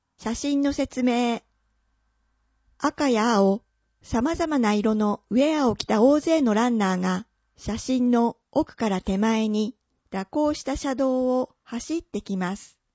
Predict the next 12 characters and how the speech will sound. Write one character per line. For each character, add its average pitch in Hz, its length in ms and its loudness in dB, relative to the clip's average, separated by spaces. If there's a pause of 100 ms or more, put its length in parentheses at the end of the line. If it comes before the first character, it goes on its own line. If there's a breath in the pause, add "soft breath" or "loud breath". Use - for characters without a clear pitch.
(720)
場 214 160 -6
所 254 240 2
は、 240 260 -2 (380)
偕 294 220 -2
楽 294 300 -4
園 277 220 0
下 240 480 -4
交 294 220 0
差 302 160 -4
点 302 240 -2
付 302 160 -6
近、 185 380 -2